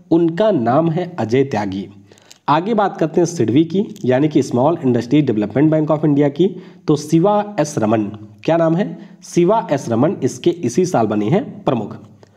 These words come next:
आगे बात करते हैं नौसेना के प्रमुख की, तो ध्यान रखिएगा हमारे नौसेना के इस समय प्रमुख हैं, नाम इनका है करमवीर सिंह। क्या नाम है? करमवीर सिंह हमारे नेवी के इस समय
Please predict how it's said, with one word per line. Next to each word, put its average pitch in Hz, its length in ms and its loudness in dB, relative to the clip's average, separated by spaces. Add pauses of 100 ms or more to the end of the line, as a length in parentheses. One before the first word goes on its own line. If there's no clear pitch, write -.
(380)
आगे 190 240 0
बात 208 240 0
करते 180 220 0
हैं 202 60 2
नौसेना 127 480 2
के 151 140 0
प्रमुख 104 320 -4
की, 101 180 -10 (220)
तो 110 80 -2
ध्यान 143 200 0
रखिएगा 190 440 0 (300)
हमारे 156 300 2
नौसेना 147 380 2
के 139 120 0
इस 113 100 -2
समय 113 160 0
प्रमुख 135 340 0
हैं, 196 320 -2
नाम 139 380 2 (100)
इनका 127 340 0
है 170 120 -2
करमवीर 113 600 0
सिंह। 127 420 -4 (260)
क्या 143 120 2
नाम 156 200 2
है? 233 200 -2 (320)
करमवीर 170 420 0
सिंह 160 240 0
हमारे 120 260 2
नेवी 110 360 2
के 156 120 -4
इस 107 200 -8
समय 170 380 -2